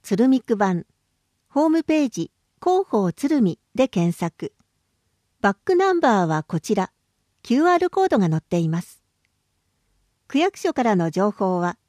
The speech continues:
鶴見区ホームページもご確認ください。ホームページ、横浜市鶴見区で検索。イベント情報満載。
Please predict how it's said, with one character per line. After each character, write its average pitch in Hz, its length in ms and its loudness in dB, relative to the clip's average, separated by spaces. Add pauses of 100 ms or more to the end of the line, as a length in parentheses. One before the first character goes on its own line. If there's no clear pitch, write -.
(120)
鶴 294 220 -2
見 349 120 0
区 - 140 -4
ホ 269 220 -2
ー - 20 -2
ム 339 140 -2
ペ 370 220 0
ー - 20 -2
ジ - 100 -4
も 190 140 2
ご 165 140 -6
確 220 200 -2
認 214 220 2
く 202 100 -6
だ 190 140 -4
さ 196 180 -6
い。 170 80 -8 (760)
ホ 302 160 0
ー - 20 0
ム 302 140 -2
ペ 269 220 0
ー 208 40 -4
ジ、 - 220 -10 (320)
横 208 260 -4
浜 349 300 -2
市 202 180 -6
鶴 269 280 -2
見 302 120 0
区 - 260 -8 (240)
で 294 120 -2
検 180 280 -2
索。 - 380 -10 (1400)
イ 208 80 -2
ベ 262 180 2
ン 339 60 -2
ト 349 120 0
情 330 220 2
報 311 240 -4
満 175 240 -2
載。 240 300 -6